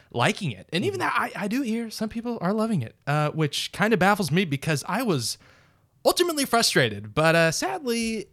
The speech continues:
Speaker 1: I'll, I'll have to talk about my frustrations mostly in the spoiler section. So let's, let's give it a second on that, because
Speaker 2: Mm-hmm.
Speaker 1: first we just wanna give you folks who, um, haven't seen the movie, you know, a little review. And so let's start our non-spoiler section.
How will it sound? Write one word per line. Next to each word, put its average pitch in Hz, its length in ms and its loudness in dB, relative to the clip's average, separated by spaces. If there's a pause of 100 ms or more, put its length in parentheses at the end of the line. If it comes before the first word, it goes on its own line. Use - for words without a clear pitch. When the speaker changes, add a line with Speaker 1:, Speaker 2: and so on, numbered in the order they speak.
Speaker 1:
I'll, 185 220 0
I'll 247 220 -2
have 320 140 -8
to 233 80 -2
talk 220 280 0
about 180 200 4
my 151 120 4
frustrations 151 640 2
mostly 160 280 2
in 131 60 0
the 120 60 0
spoiler 160 380 0
section. 117 460 -6
So 123 220 -2
let's, 170 280 -4
let's 202 180 -6
give 285 140 -10
it 247 80 -6
a 214 40 -4
second 143 300 -2
on 117 140 0
that, 117 260 -2
because 175 280 -4
Speaker 2:
Mm-hmm. - 60 -12
Speaker 1:
first 247 220 -4
we 202 100 -4
just 180 180 -4
wanna 165 140 0
give 147 200 -4
you 151 120 -2
folks - 480 -6 (520)
who, 147 160 0
um, 127 380 -2 (220)
haven't 330 240 -4
seen 302 140 -2
the 233 60 -2
movie, 180 360 4
you 180 160 -2
know, 135 280 4
a 139 100 0
little 127 260 2
review. 113 440 -2
And 165 180 -4
so 185 160 -2
let's 233 220 -2
start 180 460 2
our 139 160 4
non-spoiler 120 1040 2
section. 101 560 -8